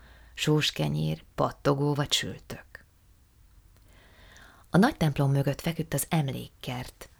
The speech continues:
meg a református kollégium. A kollégium apám szemefénye volt. Ott végezte iskoláit, akárcsak minden férfi rokonunk. Már Vergilius fordító dédapám is úgy beszélt a négyszáz esztendős intézményről,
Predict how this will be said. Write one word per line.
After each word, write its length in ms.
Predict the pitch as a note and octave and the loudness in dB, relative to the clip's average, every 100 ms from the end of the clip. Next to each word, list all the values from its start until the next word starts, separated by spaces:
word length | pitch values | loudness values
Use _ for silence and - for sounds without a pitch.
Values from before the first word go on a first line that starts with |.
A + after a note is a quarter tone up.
| - | -4
meg 120 | C3+ | 0
a 40 | C#3+ | 2
református 720 | C3+ - B2 B2 - - - | 0 -4 -6 -6 -8 -6 -6
kollégium. 760 | B2 A#2+ A#2+ - A2 - C#3+ - - _ _ - - - - - - - | -6 -10 -12 -10 -8 -8 -8 -14 -20 _ _ -20 -20 -20 -20 -20 -20 -10
A 140 | - D#3+ | -6 4
kollégium 580 | D4 C#4 F3+ D3 F3+ F3+ | 6 6 6 6 6 6
apám 400 | F3+ - B2+ C3 | 2 -2 -4 -4
szemefénye 720 | - B2+ B2 - A#2+ A#2+ A2+ | -4 -4 -6 -8 -10 -10 -10
volt. 440 | - - - - - - - - - - - - - | -10 -10 -12 -18 -20 -20 -20 -20 -20 -20 -18 -18 2
Ott 160 | F#3 F3+ | 2 6
végezte 400 | D3+ D3 C#3 D#3 | 6 6 2 0
iskoláit, 840 | D3 - - C#3 C3 C#3+ C#3+ - - | 2 2 2 -2 0 -2 -4 -10 -4
akárcsak 420 | - D3 - G3 | -2 0 0 4
minden 300 | D#3 C3 B2 | 4 4 0
férfi 380 | - B2+ - - | -2 -4 -4 -8
rokonunk. 680 | - - - - C#3+ - - - - - - | -8 -8 -8 -8 -10 -14 -20 -20 -20 -8 6
Már 300 | D#3+ E3+ F3 | 8 8 10
Vergilius 600 | F3 C3+ D3 D3 D3+ - | 8 8 6 6 4 6
fordító 480 | D#3 D3+ D3 D#3 | 4 6 4 4
dédapám 540 | D#3 C#3+ C#3 C3 C3 C3+ | 6 4 2 0 0 2
is 100 | - - - | 0 -2 2
úgy 180 | C#4+ | 2
beszélt 340 | C#4+ G3+ D#3 D#3 | 4 4 4 6
a 40 | |
négyszáz 420 | D#3+ F#3 - C#3+ | 8 8 6 2
esztendős 440 | C#3+ - C#3+ C#3+ D3 | 2 2 2 4 4
intézményről, 720 | D#3+ D#3 D3 D#3 D3+ D#3+ | 4 4 4 4 6 6